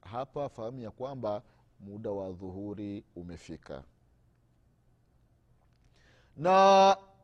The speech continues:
adhuhuri ni vizuri mtu kui-, kuiwahisha, kwa maana kuisali haraka. Adhuhuri ikifika,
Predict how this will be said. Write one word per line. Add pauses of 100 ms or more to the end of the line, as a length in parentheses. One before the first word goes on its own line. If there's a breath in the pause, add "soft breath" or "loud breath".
(640)
adhuhuri (1040)
ni
vizuri
mtu
kui-,
kuiwahisha, (580)
kwa
maana
kuisali
haraka. (3500)
Adhuhuri
ikifika,